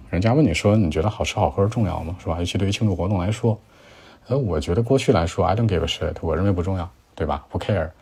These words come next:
现在我觉得我改变我想法了，吃不好，喝不好，对吧？这聚会就特没意思。比如参加一些聚会活动，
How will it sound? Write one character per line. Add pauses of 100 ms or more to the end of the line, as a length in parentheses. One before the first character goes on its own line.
(300)
现
在
我
觉
得
我
改
变
我
想
法
了，
吃
不
好，
喝
不
好，
对
吧？
这
聚
会
就
特
没
意
思。 (460)
比
如
参
加
一
些
聚
会
活
动，